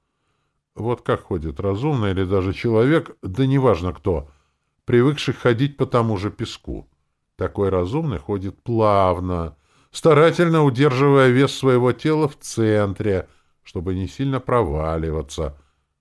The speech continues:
Этот же мелкий разумный ходит как утка, полностью перенося вес своего тела с одной ноги на другую. Да, я понимаю, что он маленький и худенький, пока что.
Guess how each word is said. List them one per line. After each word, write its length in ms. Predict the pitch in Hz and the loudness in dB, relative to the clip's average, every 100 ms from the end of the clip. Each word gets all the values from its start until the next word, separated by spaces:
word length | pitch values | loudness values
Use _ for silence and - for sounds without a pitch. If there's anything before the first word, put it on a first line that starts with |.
| _ - | _ -10
Этот 300 | 139 139 101 | -8 -6 -6
же 120 | 90 | -6
мелкий 340 | 92 95 82 95 | -6 -6 -6 -6
разумный 480 | 90 113 156 117 | -6 -6 -6 -6
ходит 400 | 73 104 92 85 | -8 -8 -10 -10
как 280 | - 107 - | -10 -12 -12
утка, 400 | - _ - 52 _ _ _ _ _ _ | -18 _ -18 -18 _ _ _ _ _ _
полностью 560 | 175 202 196 143 165 143 | 4 6 4 2 -2 -2
перенося 680 | - 151 143 135 139 - 139 | 2 4 4 2 0 2 2
вес 220 | 127 117 | 4 0
своего 480 | - 117 117 113 113 | -4 0 2 2 0
тела 540 | - 170 180 170 - | -2 -2 0 -2 -6
с 140 | - | -6
одной 280 | 117 104 147 | -4 -2 -4
ноги 320 | 151 98 87 | -4 -4 -4
на 140 | 123 110 | -6 -6
другую. 600 | 80 71 69 76 69 - _ _ _ _ _ - | -6 -8 -6 -6 -8 -10 _ _ _ _ _ -14
Да, 260 | 82 127 | -6 -4
я 180 | 117 87 | -2 -4
понимаю, 540 | - 90 113 147 110 | -4 -8 -6 -4 -4
что 200 | 65 85 | -6 -8
он 80 | 80 | -6
маленький 460 | 95 123 85 71 101 | -6 -6 -6 -8 -8
и 40 | |
худенький, 640 | 104 127 71 64 - 67 - _ _ - | -8 -6 -8 -10 -12 -14 -16 _ _ -10
пока 320 | 160 147 - | -10 -8 -10
что. 340 | - - 52 | -12 -16 -18